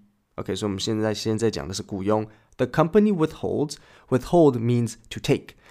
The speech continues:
So the company withholds income tax, social security, and Medicare from wages paid. So the company will take income tax, social security, and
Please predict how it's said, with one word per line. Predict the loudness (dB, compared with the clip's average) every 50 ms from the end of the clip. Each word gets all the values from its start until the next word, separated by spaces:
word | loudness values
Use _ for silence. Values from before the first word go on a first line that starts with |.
| -20 -10 -2
So | 0 2
the | 2 2
company | 2 2 2 2 4 4 4 4 4
withholds | 4 2 2 0 0 0 0 0 0 -2 -4 -6 _ 2
income | 2 2 4 2 -2 -2
tax, | -2 -2 -2 -2 -4 -6 -10 -10 _ _ _ _ _ _ -12 0
social | 4 4 6 6 6 4
security, | 4 0 -2 -2 0 0 0 0 0 -2 -4 -4 -4 -4 -2
and | -2 0 -2 -2 -4 0
Medicare | 2 2 2 2 0 -2 -2 -2 -2 0 -2 -2
from | -2 0 0 0 0 0
wages | 2 2 2 2 2 -2 -6 -6
paid. | -4 -4 -4 -4 -6 -8 -14 -20 _ _ _ _ _ _ _
So | 0 4 6 6 6 6 4 2 -2 -8 _ _ _ _ _ _ _ _ -6
the | -2 -2
company | 0 2 4 2 4 4 4 4 6 6
will | 6 4 2
take | 0 2 2 2 2 2 -2 -10 _ _ 0
income | 2 2 2 2 0 0
tax, | 0 0 0 0 0 0
social | 0 0 0 0 -2
security, | -2 -4 -4 -2 0 0 0 0 0 -4 -4 -4
and | -4 -4 -4